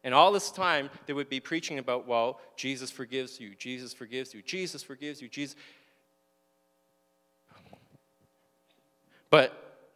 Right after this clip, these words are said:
you're a sinful man, but you're a sinful man. You need to go do this, you need to go do this. You, and then, "Jesus forgives you, Jesus forgives you."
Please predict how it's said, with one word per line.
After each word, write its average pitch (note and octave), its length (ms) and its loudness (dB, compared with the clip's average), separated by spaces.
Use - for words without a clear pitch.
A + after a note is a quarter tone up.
you're B2 180 4
a B2 40 4
sinful D3 480 -2
man, B2+ 380 -4
but G#2+ 100 -8
you're B2 140 0
a A#2 40 0
sinful C3+ 380 -6
man. B2 300 -6
You A2 100 -8
need A#2+ 160 -6
to A#2 80 -12
go A#2+ 160 -2
do A#2+ 180 -6
this, A#2 300 -4
you A2+ 60 -8
need A#2 140 -6
to - 60 -18
go A#2 140 -2
do A2+ 140 -4
this. - 260 -10
You, A2+ 140 -14
and A2+ 140 -10
then, A2+ 320 -6
"Jesus E3 400 0
forgives E3 420 0
you, B2+ 80 -4
Jesus D3+ 340 -2
forgives D#3+ 460 -4
you." G2+ 180 -6